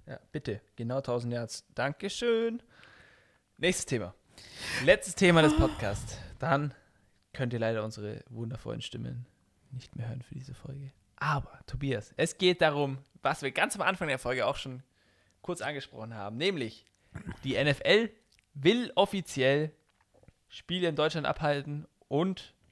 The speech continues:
wartet jetzt sozusagen auf die Städte, um sich bei ihnen zu bewerben.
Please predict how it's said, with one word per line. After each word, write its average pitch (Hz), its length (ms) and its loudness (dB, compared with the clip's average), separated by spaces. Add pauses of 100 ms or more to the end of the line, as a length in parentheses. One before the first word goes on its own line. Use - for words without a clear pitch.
(100)
wartet 156 460 2
jetzt 151 240 -2
sozusagen 135 840 0
auf 151 420 2 (680)
die 127 80 -8
Städte, 180 480 0 (240)
um 151 160 -2
sich 147 160 -4
bei 123 100 2
ihnen 123 160 0
zu 123 80 -10
bewerben. 110 380 -4